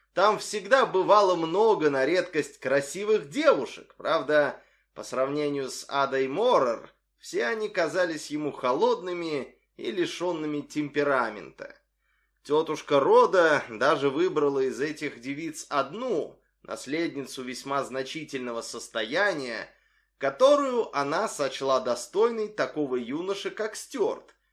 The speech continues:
красивого, обаятельного и из прекрасной семьи. Но, хотя девушка была прихорошенькая, Стюарт, учуяв, что тётка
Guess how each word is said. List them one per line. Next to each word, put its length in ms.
красивого, 920
обаятельного 1160
и 400
из 120
прекрасной 680
семьи. 600
Но, 400
хотя 320
девушка 520
была 280
прихорошенькая, 1400
Стюарт, 640
учуяв, 580
что 220
тётка 720